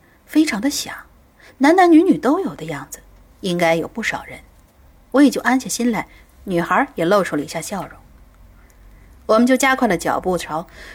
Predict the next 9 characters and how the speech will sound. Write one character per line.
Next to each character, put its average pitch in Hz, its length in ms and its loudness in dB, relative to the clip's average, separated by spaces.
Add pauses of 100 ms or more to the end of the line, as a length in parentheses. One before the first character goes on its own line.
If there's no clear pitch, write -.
(100)
朝 175 200 0
着 170 100 -2
操 233 280 -2
场 165 260 -6
走 - 200 -10
去。 - 280 -10 (880)
可 - 120 -2
等 269 400 0
我 190 160 0